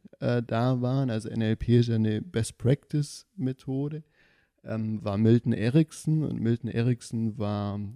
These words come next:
ähm, an Polio erkrankt und, äh, konnte sozusagen selber sich kaum bewegen und hat dann über eine, über ein hypnotisches, äh, Sprachmuster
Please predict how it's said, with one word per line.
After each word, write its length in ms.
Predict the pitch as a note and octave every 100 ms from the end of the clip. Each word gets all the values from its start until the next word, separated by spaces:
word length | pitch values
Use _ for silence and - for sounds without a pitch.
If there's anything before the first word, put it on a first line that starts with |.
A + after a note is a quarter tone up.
| -
ähm, 460 | G2 G2+ G2+ G2+ G2
an 180 | G#2 G2+
Polio 540 | - B2 D#3+ E3 D3
erkrankt 840 | C#3 C#3 - C3 B2 D#3+ E3 _ -
und, 320 | A2+ A2 A2
äh, 340 | A2 G2 G2+ G#2+
konnte 360 | - G#2+ A2+
sozusagen 540 | A2 A2 - G#2 G#2 G#2+
selber 340 | G#2 G#2+ B2
sich 200 | A2+ A2
kaum 300 | - G2+ A2
bewegen 600 | G#2+ G2+ A2 B2+ A#2 B2 - _ _ _ _ _ _
und 240 | - A2+ G#2+
hat 220 | A#2 -
dann 160 | B2+
über 300 | B2 A2+ B2
eine, 580 | A#2 A2+ A2 A2 A2+ -
über 200 | - A2
ein 100 | A2+
hypnotisches, 1040 | A#2 C3 A2 A#2+ D#3 D3+ C3 - A2+ - -
äh, 600 | - A#1+ - - - -
Sprachmuster 1600 | - - - A2+ A#2 C#3 C#3+ - A#2 A#2+ A#2 - - A#2+ D3